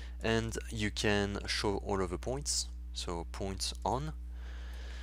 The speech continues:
and I'm not sure why there's a curve here. Let's make sure we delete that. Okay, let's go back, select all of these surfaces, show the points,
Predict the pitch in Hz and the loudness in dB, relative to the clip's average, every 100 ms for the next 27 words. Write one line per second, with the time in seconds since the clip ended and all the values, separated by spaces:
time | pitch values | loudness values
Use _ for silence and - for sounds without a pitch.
0 | - - - - - - - - - 101 | -6 -8 -8 -8 -8 -8 -8 -8 -4 0
1 | 104 107 107 107 107 110 104 - - - | 2 2 2 2 0 -2 -2 -2 -2 -4
2 | - - - - 117 127 143 107 95 101 | -6 -8 -8 -6 -6 -4 -4 -4 -2 0
3 | 104 107 101 98 98 95 92 - - - | 0 0 0 0 2 0 -2 -2 -4 -6
4 | - 104 92 90 - 95 90 92 98 123 | -4 -2 0 0 -2 0 0 0 -2 -2
5 | - 123 101 90 98 90 - 92 85 - | -2 0 -2 -2 0 0 0 0 -2 -2
6 | - - - - - - - - - - | -4 -4 -8 -8 -6 -6 -6 -6 -6 -6
7 | - - - - - - - - - - | -6 -6 -6 -6 -6 -6 -8 -8 -8 -8
8 | - - - - - - - - - 101 | -8 -6 -6 -6 -6 -6 -6 -6 -4 0
9 | 95 - 104 101 - 95 101 117 - 98 | 0 0 0 2 2 2 4 6 6 4
10 | 90 - 98 107 107 98 98 92 - - | 0 -2 -2 0 0 0 0 0 -2 -2
11 | - - 98 - 135 143 - - - - | 0 0 0 0 0 0 -2 -2 -4 -2
12 | - 98 - 120 127 139 - | 0 0 0 0 0 0 0